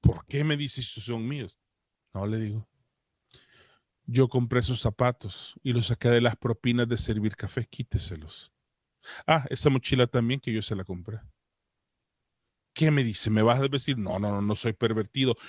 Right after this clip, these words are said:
lo voy a dejar en calzoncillo para que no salga su-, desnudo". Desnudé a mi propio hijo en la puerta de mi casa y le abrí la puerta.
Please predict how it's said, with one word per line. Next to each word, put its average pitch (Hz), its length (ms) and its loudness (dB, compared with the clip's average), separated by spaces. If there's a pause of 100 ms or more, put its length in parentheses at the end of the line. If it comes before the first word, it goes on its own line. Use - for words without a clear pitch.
(160)
lo 107 140 4
voy 107 120 4
a 110 40 4
dejar 120 200 6
en 131 100 0
calzoncillo 113 580 0
para 120 140 6
que 117 80 -2
no 113 220 -2
salga 110 360 -6
su-, - 260 -10
desnudo". 110 500 -4 (500)
Desnudé 127 520 4
a 127 60 4
mi 131 120 2
propio 127 680 2
hijo 127 240 0
en 123 80 2
la 110 80 0
puerta 120 480 2
de 120 80 2
mi 107 140 -2
casa - 380 -2
y 113 80 0
le 104 80 4
abrí 104 220 4
la 113 100 2
puerta. 131 420 -4